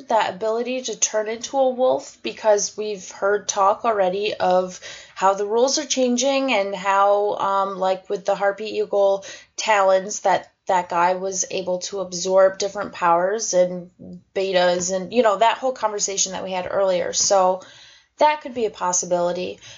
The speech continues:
Another one is that maybe Theo's like a shapeshifter. This has sort of been in the back of my mind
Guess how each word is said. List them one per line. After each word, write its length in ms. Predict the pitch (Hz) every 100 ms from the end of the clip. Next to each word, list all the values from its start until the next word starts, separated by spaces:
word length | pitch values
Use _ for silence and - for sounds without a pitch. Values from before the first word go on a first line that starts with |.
| -
Another 420 | 220 247 302 339
one 420 | 262 214 190 196
is 360 | 196 - 190 -
that 240 | 302 185
maybe 260 | 196 262 370
Theo's 600 | - 330 311 311 294 -
like 180 | 208 202
a 40 |
shapeshifter. 1080 | 190 - 185 185 - - - - 370 381 339
This 240 | 233 240
has 180 | 294 269
sort 300 | - 262 247
of 140 | 247 -
been 160 | 202
in 200 | 202 196
the 120 | 180
back 280 | 180 180 190
of 120 | -
my 180 | 196 190
mind 640 | 185 180 185 185 185 180